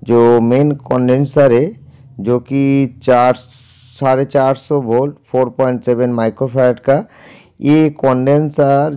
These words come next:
जो है दोस्तों, थोड़ा सा फूल गया है। तो दोस्तों, ये कंडेंसर फूलने से, ए, जो वोल्टेज है,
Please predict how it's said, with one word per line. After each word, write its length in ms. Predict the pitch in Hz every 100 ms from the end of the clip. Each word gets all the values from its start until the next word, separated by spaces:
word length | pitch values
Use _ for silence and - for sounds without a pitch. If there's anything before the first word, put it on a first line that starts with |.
| 113
जो 200 | 123 123
है 160 | 123
दोस्तों, 580 | 117 117 113 - 147 165 - -
थोड़ा 260 | 127 120 120
सा 220 | - 147 151
फूल 280 | - 156 151
गया 280 | 120 110 98
है। 200 | 85 80 - _ _ _ _ _ _
तो 120 | 147
दोस्तों, 400 | 151 160 190 175
ये 220 | 170 165 156
कंडेंसर 500 | 151 147 151 147 151
फूलने 420 | 143 139 143 139 127
से, 240 | - 135 135 135 135 _ _ _ _ _ _ _ _ -
ए, 560 | 135 131 127 127 120 110 117
जो 200 | 113 113 110 107 95 92
वोल्टेज 460 | 110 117 117 151 123
है, 220 | 123 160